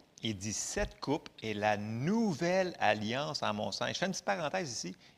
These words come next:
Jésus est venu accomplir toute la première alliance, tout le Nouveau Testament, c'est, il est venu l'accomplir. Donc, c'était l'accomplissement. Et quand on se souvient, on, qu'on réalise ça, on,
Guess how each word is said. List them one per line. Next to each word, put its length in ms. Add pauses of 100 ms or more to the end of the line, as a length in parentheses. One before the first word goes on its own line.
Jésus 600
est 100
venu 220 (140)
accomplir 1200 (500)
toute 580
la 80
première 460
alliance, 440
tout 160
le 60
Nouveau 240
Testament, 360
c'est, 280
il 160
est 40
venu 220
l'accomplir. 840
Donc, 140
c'était 160
l'accomplissement. 920 (300)
Et 80
quand 200
on 60
se 140
souvient, 540
on, 120
qu'on 240
réalise 420
ça, 260 (1200)
on, 180